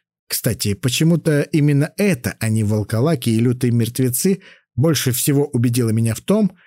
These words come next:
что этот мир ничего общего с моим родным не имеет. «Простите, барин»,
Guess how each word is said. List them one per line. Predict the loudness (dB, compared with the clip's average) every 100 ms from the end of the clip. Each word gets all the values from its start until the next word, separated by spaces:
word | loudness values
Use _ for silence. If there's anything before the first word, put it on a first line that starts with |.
| _
что | -6 -4 -2
этот | -2 -2 0
мир | 2 2
ничего | 2 0 0 0 0
общего | -2 -2 -2 0
с | 0
моим | 0 2 2
родным | 0 0 0 0 0 0
не | 0 2
имеет. | 2 2 0 -4 -10 -20 _ _ _ _ _
«Простите, | -2 -2 0 0 0
барин», | 0 0 0 -2